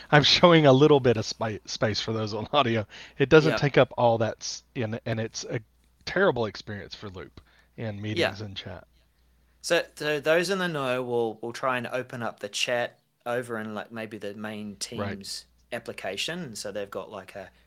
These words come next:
Speaker 2: an app over here, the
Speaker 1: Or you
Speaker 2: meeting
Speaker 1: c-,
Speaker 2: over
Speaker 1: or you can
Speaker 2: here.
Speaker 1: pop out, right? In, in meetings, you know,
Speaker 2: Pop
Speaker 1: you
Speaker 2: the
Speaker 1: can
Speaker 2: chat
Speaker 1: do
Speaker 2: out?
Speaker 1: the pop out.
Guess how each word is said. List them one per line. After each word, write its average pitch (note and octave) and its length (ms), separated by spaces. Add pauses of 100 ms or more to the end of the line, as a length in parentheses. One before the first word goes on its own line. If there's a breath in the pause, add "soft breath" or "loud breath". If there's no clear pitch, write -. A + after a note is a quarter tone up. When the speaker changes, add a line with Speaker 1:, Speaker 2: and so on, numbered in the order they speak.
Speaker 2:
an G#2 140
app B2 220
over B2+ 220
here, G#2+ 360
the A2 140
Speaker 1:
Or G3+ 120
you F3+ 80
Speaker 2:
meeting A2 140
Speaker 1:
c-, A2+ 40
Speaker 2:
over A2+ 140
Speaker 1:
or G#3 80
you G#3+ 80
can F3+ 140
Speaker 2:
here. - 40
Speaker 1:
pop - 360
out, A#2 500 (220)
right? B2+ 260
In, C3 180
in B2+ 200
meetings, B2+ 460
you B2 100
know, A2+ 80
Speaker 2:
Pop A2+ 100
Speaker 1:
you A2+ 60
Speaker 2:
the A2 60
Speaker 1:
can - 100
Speaker 2:
chat D3 140
Speaker 1:
do F#3+ 120
Speaker 2:
out? A#2+ 60
Speaker 1:
the G#2 60
pop - 380
out. G2+ 360